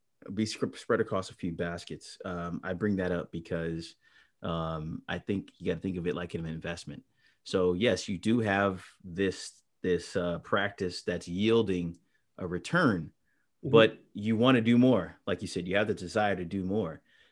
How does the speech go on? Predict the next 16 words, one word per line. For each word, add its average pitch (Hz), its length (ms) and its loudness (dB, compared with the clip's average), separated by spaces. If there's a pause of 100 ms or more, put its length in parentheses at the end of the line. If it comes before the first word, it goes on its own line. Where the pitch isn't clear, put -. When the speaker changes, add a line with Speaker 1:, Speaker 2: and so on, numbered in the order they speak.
(180)
Speaker 2:
Mm-hmm. 92 160 -4
Speaker 1:
Uh, 82 200 -2
how 110 160 2
do 117 80 4
you 104 120 2
do 143 240 4
that? 101 380 2
Well, 104 440 6 (320)
if 110 200 2
you 151 600 4
think 143 160 6
about 117 320 4
these 110 240 2
tech - 260 4
companies 95 580 0
that 95 420 4